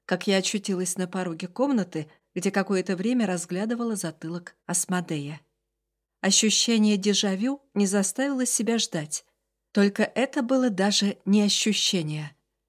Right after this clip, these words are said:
Такое уже случалось и не раз, когда робость мне мешала приблизиться к демону.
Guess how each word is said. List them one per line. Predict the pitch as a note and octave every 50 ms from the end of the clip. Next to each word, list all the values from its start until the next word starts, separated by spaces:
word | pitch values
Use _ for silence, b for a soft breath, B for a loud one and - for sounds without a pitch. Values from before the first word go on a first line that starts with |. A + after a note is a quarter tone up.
| _ _ _ _ _ _ _ G#3
Такое | G3 - A3+ A3 A3 G#3+
уже | - - G#3 F#3+ G#3+ G#3+
случалось | G#3 - - G3 G3 F#3+ - - A#3 B3+ C#4 C#4 C4+ - - - _ _
и | A3 A3+
не | A3+ A#3 B3
раз, | B3 C4 B3+ G3 G3+ - - - - _ _ _ _ _ _ _ _
когда | _ - F#3+ F#3+ F#3 G#3 G3+ G3
робость | G3 G3+ - - A#3 F#3+ F#3 F3 - - - -
мне | E3+ F#3 F#3 F3+
мешала | F3+ E3+ - - - F#3+ G3 G3+ G3
приблизиться | G3 - F3+ D#3+ E3+ E3+ E3+ E3 - F#3+ F3 - - F#3+
к | E3+ F3
демону. | D#3 D#3+ D3+ C#3 D3 D3 D3 C#3+ C#3 C3+